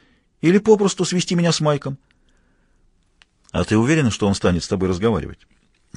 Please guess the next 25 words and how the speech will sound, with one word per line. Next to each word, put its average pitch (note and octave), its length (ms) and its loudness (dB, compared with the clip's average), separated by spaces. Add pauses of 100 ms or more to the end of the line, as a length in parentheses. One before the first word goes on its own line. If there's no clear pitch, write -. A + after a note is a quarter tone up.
(160)
«Ты, G3+ 140 0
главное, C#3+ 320 4
меня C3 180 4
с - 80 -4
ним B2 140 2
познакомь, E3 500 0 (220)
а D#3+ 100 -4
дальше F3 280 0
уже C3+ 140 2
мои B2+ 160 4
проблемы». F2 420 -2 (1400)
«А D#2+ 100 -2
ведь D#2+ 200 -4
ты B2+ 240 0
не C3 100 2
такая A#2 300 2
спокойная, G#2 560 4
как F2 160 -4
пытаешься G2 420 -2
казаться», — D#2+ 540 -4
усмехнулся E2 500 -6
Мазур. D2 340 -4 (520)
«Нервничаешь F#2 760 0
все F2+ 220 -2
же. D#2 120 -6